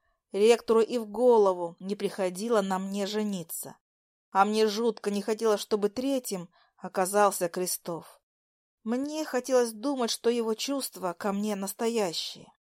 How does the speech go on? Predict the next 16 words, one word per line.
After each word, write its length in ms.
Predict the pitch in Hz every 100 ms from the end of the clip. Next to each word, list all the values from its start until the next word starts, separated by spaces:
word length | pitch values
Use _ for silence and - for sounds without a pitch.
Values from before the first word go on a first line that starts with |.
| _
Быть 340 | - 175 202 196
может, 320 | 196 196 196
старший 420 | - 202 196 202
следователь, 640 | 190 202 226 196 165 160 160
который 320 | 202 214 208
мне 220 | 214 208
сразу 480 | - 240 226 180 180
не 100 | 185
понравился. 880 | 233 233 226 185 160 156 - - - _ _ _ _ -
"Может, 540 | 143 147 170 170 170
Рисааль, 580 | 160 160 - 175 185 180
ты 200 | 165 -
ещё 400 | 160 160 - 165
и 100 | 160
знаешь, 520 | 147 170 185 180 -
почему? 800 | - 170 - 214 214 202 147 113